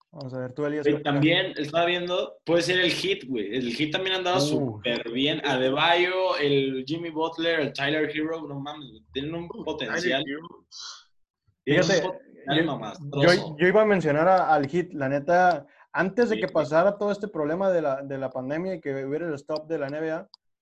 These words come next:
Speaker 1: era un
Speaker 2: Andaban
Speaker 1: equipo que
Speaker 2: recios.
Speaker 1: acababa de hacer el trade de Justice Winslow por, por, este, Iguodala, ¿eh?
Speaker 3: Mm.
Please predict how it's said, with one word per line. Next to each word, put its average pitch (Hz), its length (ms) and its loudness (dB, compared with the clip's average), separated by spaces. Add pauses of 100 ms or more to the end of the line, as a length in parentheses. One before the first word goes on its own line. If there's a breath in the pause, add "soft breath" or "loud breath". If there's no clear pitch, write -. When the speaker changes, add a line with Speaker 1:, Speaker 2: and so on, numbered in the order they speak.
(180)
Speaker 1:
era 156 200 0
un 190 60 0
Speaker 2:
Andaban 190 160 0
Speaker 1:
equipo 208 240 0
que 196 80 4
Speaker 2:
recios. 170 160 4
Speaker 1:
acababa 165 460 6
de 190 60 4
hacer 165 260 -2
el 185 240 -6
trade 185 300 -4
de 165 300 -4
Justice 156 380 -6
Winslow 180 460 -6
por, 131 280 -4 (120)
por, 135 360 -4
este, 131 540 -6
Iguodala, 139 560 -4
¿eh? 135 100 -12
Speaker 3:
Mm. 113 200 -20